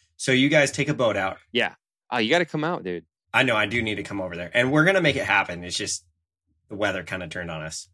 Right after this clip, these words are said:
Speaker 1: which was a bummer.
Speaker 2: Yeah, yeah.
Speaker 1: But it happens, right?
Speaker 2: Yeah, no,
Speaker 1: <laughs>
Speaker 2: totally.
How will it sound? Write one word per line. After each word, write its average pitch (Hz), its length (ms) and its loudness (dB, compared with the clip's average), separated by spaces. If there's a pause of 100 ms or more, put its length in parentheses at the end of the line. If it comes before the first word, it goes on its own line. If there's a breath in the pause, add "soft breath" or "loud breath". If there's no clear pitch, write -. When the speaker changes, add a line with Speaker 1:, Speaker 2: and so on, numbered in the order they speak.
Speaker 1:
which 90 180 -14
was 92 120 -10
a 90 60 -14
bummer. 80 260 -8
Speaker 2:
Yeah, 98 160 -2
yeah. 92 260 -6 (540)
Speaker 1:
But 151 280 4
it 139 120 0
happens, 104 340 0
right? 101 240 -2 (640)
Speaker 2:
Yeah, 180 280 0
no, 139 180 6
Speaker 1:
<laughs> - 0 -
Speaker 2:
totally. 98 380 0